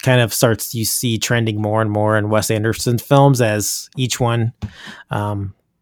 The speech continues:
you know, is released, which I kinda like. Um,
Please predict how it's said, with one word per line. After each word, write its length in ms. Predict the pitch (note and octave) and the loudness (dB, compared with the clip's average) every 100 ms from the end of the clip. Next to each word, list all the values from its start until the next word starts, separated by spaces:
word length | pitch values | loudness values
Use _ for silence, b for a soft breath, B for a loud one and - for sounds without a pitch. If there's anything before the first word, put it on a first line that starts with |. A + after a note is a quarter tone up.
| _ _ - | _ _ -8
you 80 | |
know, 280 | G#2+ A2 A#2+ - | -6 -6 -8 -4
is 160 | A2 | -2
released, 640 | A2 A2 B2 D#3 - - - - | -2 2 4 4 2 -8 -14 -10
which 180 | B2+ | -4
I 60 | C#3+ | 0
kinda 180 | D3+ C#3 | 2 2
like. 400 | D3 D#3 D3+ - B B B B _ | 4 2 -2 -12 B B B B _
Um, 380 | G#2+ G#2+ A2 | -12 -10 -10